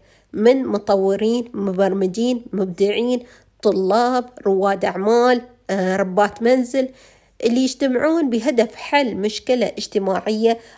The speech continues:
أو اقتصادية أو تقنية تخص مجال محدد خلال مدة زمنية قصيرة، ممكن تكون ساعات أو أيام، وبالنهاية يقدمون حلول خلاقة، ذكية،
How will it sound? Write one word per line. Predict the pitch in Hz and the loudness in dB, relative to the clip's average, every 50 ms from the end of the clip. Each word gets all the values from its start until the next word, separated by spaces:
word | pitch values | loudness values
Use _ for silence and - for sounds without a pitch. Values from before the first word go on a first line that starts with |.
| _ - | _ -2
أو | 262 277 269 - | 0 0 0 -2
اقتصادية | - - - - 233 240 - 220 214 220 208 240 262 - - - | -6 -6 -6 -6 -6 -2 0 0 0 2 0 0 -2 -2 0 0
أو | - 302 | -2 -2
تقنية | - - 262 - - 214 208 208 208 190 170 175 - - | 0 -4 -6 -4 -2 -2 -2 0 0 -2 -2 -4 -8 -14
تخص | - - - 285 269 269 - - 170 | -18 -10 -8 -8 -8 -8 -10 -8 -4
مجال | 175 196 190 190 214 233 220 190 175 180 | -4 -2 0 2 2 2 2 0 -2 -4
محدد | 185 - - 262 247 220 233 277 320 311 - - - - - _ _ | -4 -4 -4 -4 -4 0 0 0 0 0 -6 -16 -20 -20 -20 _ _
خلال | - - 233 240 254 262 247 220 - 208 202 | -4 -2 2 2 4 4 2 2 0 -2 -2
مدة | 233 269 262 - - 202 190 | -4 -4 -4 0 0 0 2
زمنية | 180 190 180 190 196 214 240 247 226 185 | 2 0 0 2 0 0 0 0 0 -2
قصيرة، | 185 - - 208 - - 269 269 277 277 277 294 294 294 - - _ _ - | 0 -2 -6 -6 -4 -4 -2 0 2 2 2 0 0 -4 -12 -20 _ _ -2
ممكن | 320 311 311 - 254 220 | -2 -2 0 0 -2 -2
تكون | 214 - - 247 226 214 | -2 -2 0 0 0 0
ساعات | - - 214 185 185 180 190 220 233 240 240 240 - | 0 -4 -4 -2 -2 -2 0 0 0 0 -2 -4 -10
أو | - - 233 226 196 - | -8 -2 0 0 0 0
أيام، | - 190 190 190 214 233 247 262 247 - - - | -2 -4 2 2 2 4 4 0 -2 -6 -4 0
وبالنهاية | - 233 233 269 262 269 - 247 233 240 - 269 269 233 196 - - - - | 0 2 2 2 -2 0 -2 -2 -2 -2 -2 0 0 0 0 -2 -4 -6 -8
يقدمون | - - - 208 196 190 214 240 233 202 185 | -10 -4 -4 -4 -2 -2 -2 0 0 0 0
حلول | - - 208 208 214 233 262 233 175 110 - - - - - _ _ _ _ _ _ _ _ _ _ | -2 -2 -2 0 2 2 2 2 2 0 -2 -10 -20 -20 -20 _ _ _ _ _ _ _ _ _ _
خلاقة، | - - - 208 196 196 190 202 226 226 247 240 - - 277 269 - - | -20 -2 0 0 0 0 -2 -2 -2 -2 -2 -2 -6 -10 -10 -10 -10 -2
ذكية، | 202 202 190 196 - 240 233 233 233 247 262 269 269 | 0 0 0 0 -4 -4 -2 -2 2 2 2 2 2